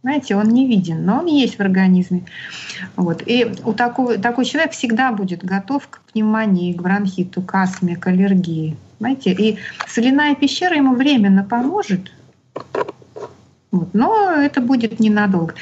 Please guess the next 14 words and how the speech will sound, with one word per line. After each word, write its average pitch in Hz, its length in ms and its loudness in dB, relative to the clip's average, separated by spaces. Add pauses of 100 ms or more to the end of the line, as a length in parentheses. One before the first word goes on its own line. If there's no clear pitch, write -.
(160)
Это 247 220 0
то 285 160 0
же 277 120 -4
самое, 311 380 0
что, 226 220 -4
знаете, 262 380 -2
вот, 190 140 2 (520)
вот 254 100 0
давайте 277 320 0
я 220 60 2
попью 226 400 0
вот 190 160 0
эту 196 160 -6
травку, 196 680 -4